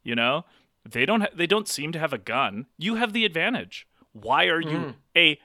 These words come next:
Speaker 1: sep-, separating and B, doing it at night still? Like, it's just that kind of, the, that level of bad decision pulls me out of a movie sometimes. <laughs>
Speaker 2: Yeah, absolutely. It's like, never split the party. That's,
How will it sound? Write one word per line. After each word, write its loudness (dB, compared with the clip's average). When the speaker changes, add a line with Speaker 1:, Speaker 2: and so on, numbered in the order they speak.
Speaker 1:
sep-, 4
separating 2
and -4
B, -2
doing 0
it 2
at 0
night 0
still? -8
Like, 4
it's 2
just -4
that 2
kind 0
of, -2
the, 2
that 2
level 4
of -6
bad 2
decision -12
pulls -10
me -8
out -12
of -16
a -14
movie -10
sometimes. -16
<laughs> -20
Speaker 2:
Yeah, 6
absolutely. -2
It's -10
like, -4
never -4
split -2
the -6
party. 0
That's, -8